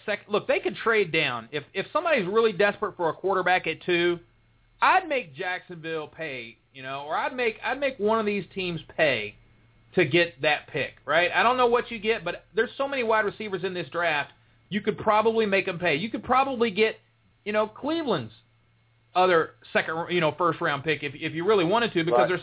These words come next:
Speaker 1: such a move, uh, to get up there in that one or two pick.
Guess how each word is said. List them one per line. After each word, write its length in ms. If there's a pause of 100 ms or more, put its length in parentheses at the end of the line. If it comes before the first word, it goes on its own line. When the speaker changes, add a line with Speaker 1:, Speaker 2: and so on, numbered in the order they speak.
Speaker 1:
such 180
a 60
move, 480 (560)
uh, 200
to 120
get 160
up 140
there 160
in 80
that 180
one 220
or 80
two 180
pick. 280